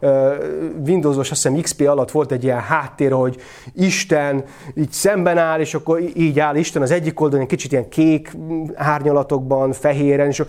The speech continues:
mele szemben meg ott áll az sátán ilyen pirosba, és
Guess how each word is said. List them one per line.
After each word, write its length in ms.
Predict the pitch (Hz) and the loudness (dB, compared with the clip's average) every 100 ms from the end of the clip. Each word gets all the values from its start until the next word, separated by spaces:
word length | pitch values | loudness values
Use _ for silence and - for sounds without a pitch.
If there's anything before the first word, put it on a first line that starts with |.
| - - 131 | -8 -14 -6
mele 360 | 131 160 190 | 0 2 2
szemben 360 | 156 170 165 160 | 2 2 2 4
meg 160 | 156 147 | 2 2
ott 300 | 170 170 165 | -2 0 -2
áll 180 | 151 | 0
az 120 | 139 - | -2 -4
sátán 680 | - 180 180 139 165 151 | -4 -2 -2 -2 0 0
ilyen 280 | 147 135 120 | 0 0 -2
pirosba, 540 | 202 208 185 139 143 | 0 2 2 0 0
és 140 | 147 | -2